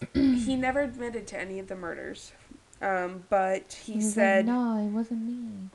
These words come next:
Speaker 1: Yeah, he said that if he was, he probably would have just been practicing euthanasia
Speaker 2: What the
Speaker 1: because
Speaker 2: actual fuck?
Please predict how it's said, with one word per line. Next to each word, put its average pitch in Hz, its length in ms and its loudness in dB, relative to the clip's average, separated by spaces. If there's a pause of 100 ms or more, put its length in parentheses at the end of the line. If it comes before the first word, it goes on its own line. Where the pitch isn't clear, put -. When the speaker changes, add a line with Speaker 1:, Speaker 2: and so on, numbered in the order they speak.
(120)
Speaker 1:
Yeah, - 200 -2
he 214 180 -12
said 220 260 -2
that 202 120 0
if 202 120 -6
he 226 140 -8
was, 202 520 -2
he 226 120 -8
probably 202 400 -4
would 208 160 -12
have 202 80 -12
just 196 220 -16
been 202 140 -16
practicing 196 680 -12
euthanasia 190 760 -8
Speaker 2:
What - 160 -12
the 214 80 -6
Speaker 1:
because 247 460 6
Speaker 2:
actual 392 360 -2
fuck? 311 260 -6